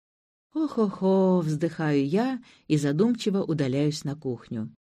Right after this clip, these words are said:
«Холодец застыл!» — кричит из комнаты сын. «А заливное?» Я из вредности не отвечаю. Режу солёную сёмгу. Мам,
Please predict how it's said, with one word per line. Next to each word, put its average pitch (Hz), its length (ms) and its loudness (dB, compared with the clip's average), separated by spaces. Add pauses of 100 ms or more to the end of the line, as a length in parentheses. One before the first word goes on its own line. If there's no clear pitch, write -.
(360)
«Холодец 254 580 4
застыл!» — 226 680 2 (240)
кричит 196 360 2
из 180 140 0
комнаты 160 420 0
сын. 135 460 -4
«А 220 140 2
заливное?» 240 760 4 (960)
Я 127 240 -4
из 185 240 0
вредности 170 640 -2
не 127 180 -4
отвечаю. 139 760 -6 (260)
Режу 175 400 -2
солёную 165 560 -2
сёмгу. 113 560 -6 (540)
Мам, 196 520 2